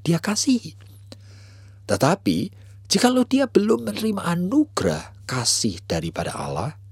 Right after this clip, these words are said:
dalam Kristus Yesus, perbuatannya itu dinilai oleh Allah hanya sebagai gema dari gong yang berbunyi, genta yang gemerincingan. Itu hanya Alkitab yang mengatakan.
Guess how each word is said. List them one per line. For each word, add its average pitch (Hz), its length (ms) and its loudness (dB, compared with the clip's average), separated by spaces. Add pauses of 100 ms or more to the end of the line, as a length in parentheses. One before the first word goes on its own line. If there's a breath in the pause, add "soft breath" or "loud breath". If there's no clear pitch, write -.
(120)
dalam - 320 -4
Kristus 170 480 -2
Yesus, - 560 -6 (480 loud breath)
perbuatannya 208 800 2
itu 107 400 -2
dinilai 107 560 -2
oleh 82 240 -4
Allah - 400 -2 (400 loud breath)
hanya 135 320 0
sebagai 123 800 -4 (320 loud breath)
gema 139 560 2
dari 101 240 0 (160)
gong 82 480 -2
yang 76 160 -6
berbunyi, 78 640 -2 (400 loud breath)
genta - 480 -2
yang 110 240 -2
gemerincingan. 80 800 -4 (880 loud breath)
Itu 240 320 4
hanya 240 160 0
Alkitab 311 480 0
yang 294 160 -10
mengatakan. 294 640 -6